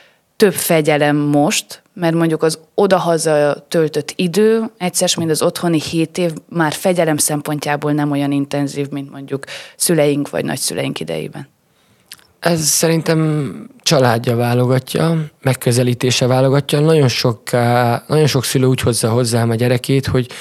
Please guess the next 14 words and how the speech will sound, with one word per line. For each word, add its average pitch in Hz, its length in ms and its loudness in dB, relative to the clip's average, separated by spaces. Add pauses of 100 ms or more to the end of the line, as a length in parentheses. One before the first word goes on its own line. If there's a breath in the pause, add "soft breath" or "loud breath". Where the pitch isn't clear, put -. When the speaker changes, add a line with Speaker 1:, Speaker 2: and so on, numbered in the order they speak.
(220 loud breath)
Speaker 2:
„Huni, 147 160 4
hallottunk 127 560 2
róla, 127 280 2
te 135 140 -2
szigorú 113 420 0
vagy, 120 380 0 (300 loud breath)
de 127 140 2
mégis 131 280 4
szeretnek 117 460 0
a 110 60 0
gyerekek.” 107 540 -6 (340 loud breath)
Speaker 1:
Mhm. 180 100 -14 (540 loud breath)
Speaker 2:
Én, 165 300 6
eh, 156 240 4